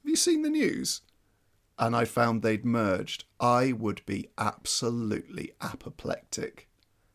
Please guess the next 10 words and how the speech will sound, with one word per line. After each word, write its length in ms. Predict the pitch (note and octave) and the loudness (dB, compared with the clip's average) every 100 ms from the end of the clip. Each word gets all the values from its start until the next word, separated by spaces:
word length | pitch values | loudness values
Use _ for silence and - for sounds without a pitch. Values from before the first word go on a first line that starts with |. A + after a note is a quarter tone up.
| _ _ _ _ _ - | _ _ _ _ _ -4
because 380 | C#3+ - D3 A2+ | -2 4 4 6
they 160 | C#3 C#3 | 6 8
were 180 | C#3 - | 6 6
asking 440 | D#3 - - D3 | 6 6 2 -2
people 260 | - C3+ B2 | 0 -2 -2
to 120 | - | 0
make 160 | A#2+ A#2 | 0 0
a 60 | |
moral 440 | A2+ B2 B2 A#2+ A2 | 2 4 4 2 0
decision, 640 | G#2+ A#2 G#2+ G#2+ A2 G#2+ | -2 -2 -2 -2 -4 -6